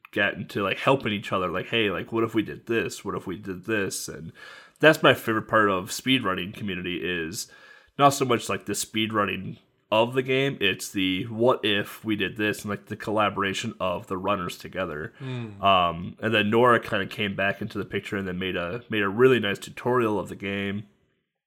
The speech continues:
Speaker 1: uh, and a nice, like, speedrunning tutorial as well. Um, the Nuclear came across and, like, and then, like, uh, someone posted on Reddit for, like, a speedrun weekly type thing, and then we got more people involved,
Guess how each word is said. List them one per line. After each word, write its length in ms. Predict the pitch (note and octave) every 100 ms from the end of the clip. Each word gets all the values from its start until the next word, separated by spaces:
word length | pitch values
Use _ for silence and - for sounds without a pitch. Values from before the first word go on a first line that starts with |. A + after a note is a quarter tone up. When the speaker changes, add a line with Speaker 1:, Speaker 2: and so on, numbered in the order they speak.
| _ _
Speaker 1:
uh, 180 | A2 G2+
and 160 | F2+ A2+
a 60 |
nice, 280 | A2 G#2+ -
like, 180 | G2+ -
speedrunning 720 | - - - A2+ A#2 F#2+ F#2+
tutorial 540 | - G#2 A2 F#2+ F2+ F2+
as 120 | E2+
well. 520 | A2 A2+ A2 A2 A2+ - - - - _
Um, 680 | G2+ G2 F2 E2 E2 E2+ - _ -
the 120 | G#2
Nuclear 580 | G2+ B2+ B2 A#2+ A2+ A2+
came 300 | - A2 G#2+
across 460 | - A2 G#2 G#2+
and, 80 | A2+
like, 160 | G#2+ G#2+
and 100 | A2
then, 140 | G#2
like, 280 | G#2 G2 - -
uh, 220 | F#2+ F2
someone 380 | - C3+ C3 A#2+
posted 420 | - A#2 - G2
on 180 | D2+ E2
Reddit 300 | G#2+ G#2+ A2+
for, 120 | -
like, 140 | G2 -
a 60 |
speedrun 840 | E2 - G2+ G#2 G2 G2 F2+ F2+ G2+
weekly 380 | A#2 A#2+ C3 B2
type 360 | - B2 A#2+
thing, 380 | - A2 G#2+ G#2+
and 80 | F2+
then 160 | E2
we 80 | F2
got 160 | E2 -
more 260 | A2 B2
people 440 | A#2+ - A#2+ B2 A2+
involved, 680 | A2 G#2+ G2 G2+ G#2 G#2